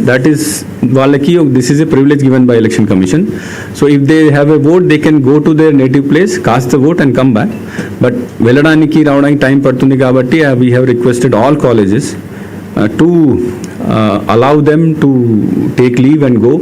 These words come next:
cast their vote and come back, and not to put any exam on, uh, three days, one day before and one day after the polling.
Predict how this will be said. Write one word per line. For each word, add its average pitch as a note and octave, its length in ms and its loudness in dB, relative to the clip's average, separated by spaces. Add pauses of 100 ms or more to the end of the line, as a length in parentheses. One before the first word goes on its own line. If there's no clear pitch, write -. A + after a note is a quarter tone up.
(580)
cast A#2+ 240 0
their A#2+ 180 2
vote D3 200 0
and G#2+ 140 0
come G#2 200 2
back, B2+ 160 -2
and A#2+ 100 0
not A#2+ 200 0
to C3 60 0
put C3+ 220 -2
any B2 160 2
exam A#2 380 0
on, C#3 340 0
uh, G#2+ 240 -2 (240)
three C3 180 2
days, A#2+ 320 0
one A2+ 220 0
day A#2+ 120 2
before A2+ 360 0
and C3+ 140 0
one G2+ 160 0
day G2+ 80 0
after F#2 260 -2
the F2+ 100 -2
polling. F2+ 320 -2